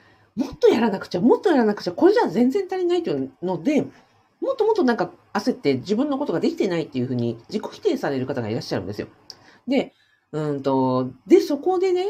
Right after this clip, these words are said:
あの、お悩みになられていて、で、いやいや、そうじゃないですと。で、私がよく言うのは、あれは会社員向けの方に言われてるものだと思ってくださいと。要は、会社員というのは、あの、自分の、あの、利益とか、ほう-、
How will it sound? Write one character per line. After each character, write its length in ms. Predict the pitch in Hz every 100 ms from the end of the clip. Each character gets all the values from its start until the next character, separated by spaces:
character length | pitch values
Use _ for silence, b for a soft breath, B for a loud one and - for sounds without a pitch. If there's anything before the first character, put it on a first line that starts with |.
| 508
あ 120 | - 202
の、 220 | 170 165
お 60 | 190
悩 140 | 185
み 140 | 180
に 80 | 175
な 140 | 170 196
ら 80 |
れ 60 | 175
て 120 | 139
い 80 | 127
て、 220 | 156 123 - _ _ _ _ _ _ _ -
で、 160 | 165
い 100 | 160
や 80 | 143
い 40 | 160
や、 120 | 135
そ 140 | 233
う 40 | 220
じ 60 |
ゃ 40 | 151
な 100 | 151
い 40 |
で 80 | 143
す 60 |
と。 180 | - 107
で、 200 | 139 151
私 260 | 131 165 165
が 60 |
よ 120 | 151 160
く 40 |
言 120 | 143
う 20 | 131
の 80 |
は、 240 | 170 220 - B
あ 140 | B 190
れ 180 | 294 294
は 300 | 392 - -
会 220 | - 330 392
社 120 | 415
員 140 | 392
向 80 | 370
け 80 | 359
の 80 | 349
方 320 | 370 349 330
に 580 | 320 392 370 - - - _ _ _ _ 127 _ -
言 140 | 233
わ 100 | 240
れ 80 | 233
て 120 | 254
る 60 | 226
も 100 | 202
の 80 |
だ 120 | 208 175
と 160 | 139
思 160 | 165 180
っ 40 |
て 80 | -
く 60 | 110
だ 80 | 127
さ 100 | 101
い 60 |
と。 100 | -
要 140 | - 349
は、 160 | 180
会 180 | 165 165
社 100 | 294
員 80 | 247
と 80 | 226
い 40 |
う 20 |
の 80 | 220
は、 200 | 349 - b b b
あ 40 |
の、 180 | 170 143
自 140 | 156
分 180 | 175 170
の、 180 | 160 151 -
あ 160 | 147
の、 120 | 139
利 100 | 151
益 100 | 139
と 120 | 120 120
か、 60 |
ほ 220 | 151
う-、 40 | 180